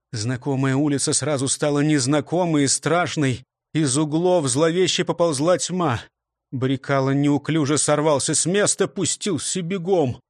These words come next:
Дыхания, отягощенного пивом, хватило ненадолго. Пятерушечник вновь зашагал,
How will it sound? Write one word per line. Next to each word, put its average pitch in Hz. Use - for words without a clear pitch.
Дыхания, 185
отягощенного 156
пивом, 185
хватило 156
ненадолго. 123
Пятерушечник 139
вновь 131
зашагал, 127